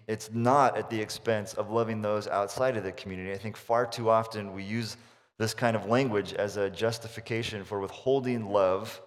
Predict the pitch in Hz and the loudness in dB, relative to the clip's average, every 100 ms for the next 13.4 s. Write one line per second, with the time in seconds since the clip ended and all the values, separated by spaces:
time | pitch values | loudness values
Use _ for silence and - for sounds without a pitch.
0 | _ _ _ _ _ _ 110 107 117 117 | _ _ _ _ _ _ 0 2 4 6
1 | 117 117 110 110 98 110 107 104 78 95 | 6 2 0 -4 -2 -2 0 -2 -2 -2
2 | 92 - 95 107 113 - 90 82 82 87 | -4 -6 0 0 0 0 -2 -2 -6 -2
3 | 104 104 104 98 98 95 110 104 95 98 | 2 4 2 -4 -2 -2 -2 -6 -2 -2
4 | 92 95 95 92 78 92 - 98 92 90 | -2 -4 -4 -4 -4 -4 -4 -6 -6 -6
5 | 87 87 87 113 120 - - _ _ - | -8 -8 -8 -8 -10 -14 -18 _ _ -8
6 | 90 92 85 107 87 67 - _ _ - | -4 -4 -2 -2 -2 -8 -16 _ _ -10
7 | 92 95 117 120 80 73 90 92 92 - | -10 -8 -10 -10 -12 -12 -12 -10 -12 -6
8 | 98 110 82 69 - _ _ _ _ _ | -6 -4 -8 -14 -18 _ _ _ _ _
9 | _ _ _ _ _ _ _ _ _ _ | _ _ _ _ _ _ _ _ _ _
10 | _ _ _ _ _ _ _ - 117 113 | _ _ _ _ _ _ _ -2 0 2
11 | - 147 135 131 127 120 110 107 120 127 | 4 4 4 4 6 6 4 6 4 4
12 | 117 120 98 110 107 - _ - 127 113 | 2 0 0 0 0 -8 _ -4 -2 2
13 | 107 123 - - | 4 2 -2 -16